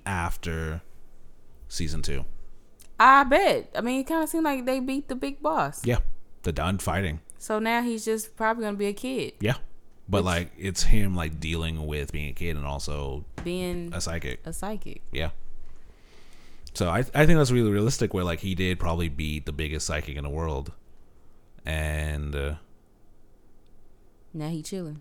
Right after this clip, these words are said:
Speaker 1: now he chilling, but
Speaker 2: But it's still really tumultuous because he's an awkward teenager.
Speaker 1: Yeah.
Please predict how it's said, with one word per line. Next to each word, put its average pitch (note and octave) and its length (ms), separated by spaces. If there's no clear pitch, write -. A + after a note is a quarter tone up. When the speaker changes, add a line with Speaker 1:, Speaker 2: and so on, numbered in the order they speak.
Speaker 1:
now - 160
he - 60
chilling, G2 420
but D2 320
Speaker 2:
But D#3+ 320
it's D#3 300
still F#3 260
really F3 200
tumultuous E3 680
because D3 680
he's D#3 240
an C3+ 100
awkward D3+ 560
teenager. E3 460
Speaker 1:
Yeah. - 320